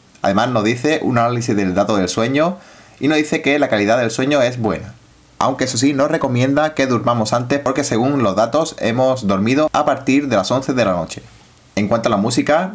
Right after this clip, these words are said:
pues tenemos unos controles que son muy útiles para cuando estemos, por ejemplo, corriendo. Podremos cambiar de una canción a otra. Aquí tenemos las canciones del dispositivo. Y como veis, si pasamos de una canción a otra, en el reloj también se pasará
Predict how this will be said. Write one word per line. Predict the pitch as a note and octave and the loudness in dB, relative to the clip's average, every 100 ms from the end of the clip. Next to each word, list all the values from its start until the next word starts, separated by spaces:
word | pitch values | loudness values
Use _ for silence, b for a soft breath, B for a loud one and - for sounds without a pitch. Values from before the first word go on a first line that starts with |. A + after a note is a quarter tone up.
| - | -6
pues | F#2 - | -6 -2
tenemos | F#2+ A#2 B2 | 0 0 -2
unos | G2 A2+ | -2 -2
controles | A2+ G2 G#2+ A#2+ | -2 -2 0 -2
que | A2 | -2
son | G#2+ G#2+ | -2 0
muy | A2+ | 0
útiles | A#2 C3+ | 0 -2
para | C3+ A#2 | 0 0
cuando | G2 F2 | 0 -2
estemos, | A2 A#2 | -2 -2
por | G#2 | -2
ejemplo, | F#2+ G#2 G#2+ G2+ | -4 -4 -2 -2
corriendo. | G#2 A2+ A#2 C3+ F#3+ - B B - | -2 0 0 -2 -4 -8 B B -2
Podremos | C#3+ D#3 D#3 | 0 0 -2
cambiar | C3+ A#2+ C#3 | -2 2 2
de | C#3 | 2
una | B2+ | 0
canción | A2 G#2+ B2+ B2+ | -2 -2 -2 0
a | F#2+ | 0
otra. | D#2+ - - - | -2 -8 -10 -14
Aquí | - - G2 | -10 -6 -2
tenemos | G#2 G#2+ C#3+ D3 | 0 2 0 0
las | A2+ B2 | 0 0
canciones | B2 A2+ A#2 B2+ C3+ | 0 -2 0 0 0
del | G#2+ | 0
dispositivo. | F#2+ F#2+ A#2 A2 B2 D3 G3 - _ _ _ - | 0 0 -4 0 2 2 0 -8 _ _ _ -6
Y | C3+ | -2
como | C#3+ C#3 | 2 2
veis, | C3+ F3 - - | 2 2 -4 -8
si | - A2 | -4 0
pasamos | F#2+ F#2+ G#2+ B2+ | 0 0 0 2
de | |
una | A2+ | 2
canción | G#2 - A2+ | 0 0 0
a | G#2+ | 2
otra, | B2 A#2 C#3+ D#3 | 0 0 0 0
en | G#2+ | 0
el | A2 | 0
reloj | G#2+ A2+ C#3 | 2 0 0
también | - A2+ B2 | -2 0 0
se | C3+ - | -2 -2
pasará | A2 A#2+ A#2 D#3+ | -2 0 0 0